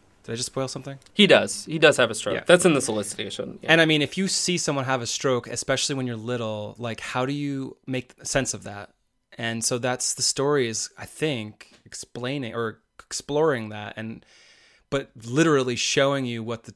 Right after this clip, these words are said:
Speaker 1: the child might be seeing, or maybe not. Maybe it's actually happening.
Speaker 2: Yeah.
Speaker 1: So it's, yeah, I, I could see this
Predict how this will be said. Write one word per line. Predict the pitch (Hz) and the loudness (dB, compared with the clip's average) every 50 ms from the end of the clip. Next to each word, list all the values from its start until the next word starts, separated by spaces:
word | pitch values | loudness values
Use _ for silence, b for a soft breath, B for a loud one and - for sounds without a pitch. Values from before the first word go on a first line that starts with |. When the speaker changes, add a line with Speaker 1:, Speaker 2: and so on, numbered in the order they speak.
| _ - | _ -10
Speaker 1:
the | - | -10
child | 113 - - 123 117 113 113 107 | -8 -6 -4 -2 -2 -2 -2 -4
might | 110 107 - | -6 -10 -10
be | - 110 | -10 -10
seeing, | - - 120 110 107 110 | -10 -8 -8 -8 -6 -4
or | 123 147 156 | -2 -2 -2
maybe | 147 139 139 139 | -2 -2 -4 -4
not. | 139 151 147 113 | -4 -4 -4 -4
Maybe | 104 107 107 110 | -4 -6 -6 -6
it's | 110 - | -8 -8
actually | 107 101 101 - 113 113 | -8 -10 -10 -10 -10 -8
happening. | 110 110 117 - - 107 98 _ _ b b b b b b | -8 -8 -8 -8 -12 -16 -16 _ _ b b b b b b
Speaker 2:
Yeah. | 120 110 98 98 - - _ _ _ _ _ _ _ _ _ _ - | 8 8 8 6 2 -8 _ _ _ _ _ _ _ _ _ _ -6
Speaker 1:
So | - - 139 | -2 -2 -2
it's, | 127 - - | -2 -2 0
yeah, | 156 156 139 113 - | 0 2 2 0 -2
I, | 113 123 127 | -4 -6 -4
I | 156 143 | -6 -6
could | - 165 - | -4 -2 -2
see | - - - 147 | -2 -2 -2 -4
this | 139 135 127 - - - - - - | -4 -4 -4 -4 -6 -6 -8 -10 -12